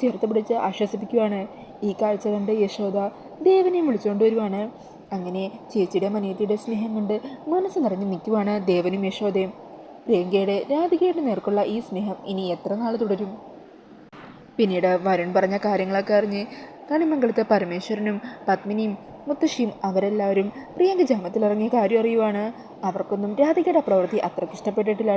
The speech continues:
ട്ടോ. പിന്നീട് കാണിക്കുന്നത് പ്രിയങ്ക കണിമംഗലത്തേക്ക് പോകാനായിട്ട് മടിച്ചു നിൽക്കുവാണ്. "എനിക്ക് അങ്ങോട്ടേക്ക് പോകാനൊരു മടിയുണ്ട് ചേച്ചി, അത്രയും വലിയൊരു തെറ്റല്ല ഞാൻ ചെയ്തത്.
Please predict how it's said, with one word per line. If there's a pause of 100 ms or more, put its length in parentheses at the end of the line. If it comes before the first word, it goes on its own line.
ട്ടോ. (760)
പിന്നീട്
കാണിക്കുന്നത് (300)
പ്രിയങ്ക (140)
കണിമംഗലത്തേക്ക്
പോകാനായിട്ട്
മടിച്ചു
നിൽക്കുവാണ്. (500)
"എനിക്ക് (180)
അങ്ങോട്ടേക്ക്
പോകാനൊരു
മടിയുണ്ട്
ചേച്ചി, (760)
അത്രയും
വലിയൊരു
തെറ്റല്ല
ഞാൻ
ചെയ്തത്.